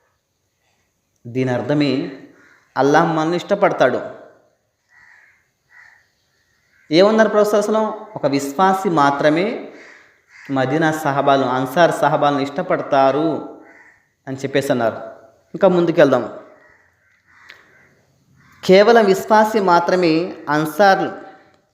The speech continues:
అన్సార్లను ప్రేమిస్తాడు. వారిని ద్వేషించేవాడు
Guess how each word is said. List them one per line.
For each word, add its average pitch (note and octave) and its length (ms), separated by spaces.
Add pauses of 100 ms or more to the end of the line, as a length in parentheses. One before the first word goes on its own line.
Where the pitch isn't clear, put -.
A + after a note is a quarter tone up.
(100)
అన్సార్లను D#3 500
ప్రేమిస్తాడు. C#3+ 840 (1300)
వారిని F#3+ 300
ద్వేషించేవాడు G3 1120